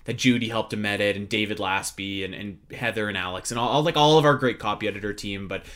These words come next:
this, this really was, like, I think a Rod Lloyd spearhead production here, and I thought that it turned out great. I, I never doubted that it would,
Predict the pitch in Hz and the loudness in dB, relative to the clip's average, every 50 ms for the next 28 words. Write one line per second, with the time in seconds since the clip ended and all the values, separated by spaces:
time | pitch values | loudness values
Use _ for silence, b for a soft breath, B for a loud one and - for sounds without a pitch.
0 | b b b - 160 156 156 170 175 165 190 196 185 175 156 151 147 131 131 135 | b b b 4 4 4 4 2 2 6 6 6 8 8 8 8 8 8 8 6
1 | 131 127 - - _ _ _ _ - - - - - - - - 135 139 135 139 | 6 4 2 -12 _ _ _ _ -20 -20 -20 -20 -20 -14 -8 -6 -2 0 2 2
2 | 120 107 120 123 123 127 113 117 120 117 113 107 - - - - - 123 127 123 | 2 2 4 4 4 4 4 4 4 4 4 2 0 -4 -4 -2 -2 0 0 0
3 | 117 117 110 98 - - 123 113 104 104 - - 113 107 107 110 107 104 107 - | 0 0 -2 -4 -4 -4 -2 -2 -2 -2 -4 -4 -6 -6 -4 -4 -4 -4 -4 -6
4 | b b b b b b - 120 123 127 151 165 156 165 143 131 - - 143 127 | b b b b b b -2 -2 2 6 6 6 6 6 2 2 0 0 2 2
5 | 127 120 101 - 110 110 110 110 110 107 - 117 147 156 156 151 131 147 165 170 | 2 2 2 -2 0 2 4 4 4 4 6 8 8 8 8 8 8 8 8 10
6 | 190 220 240 233 151 160 156 175 170 143 139 117 107 123 156 139 120 110 101 101 | 8 10 10 10 10 8 8 8 8 6 6 6 6 8 8 8 8 8 4 2
7 | 101 | -4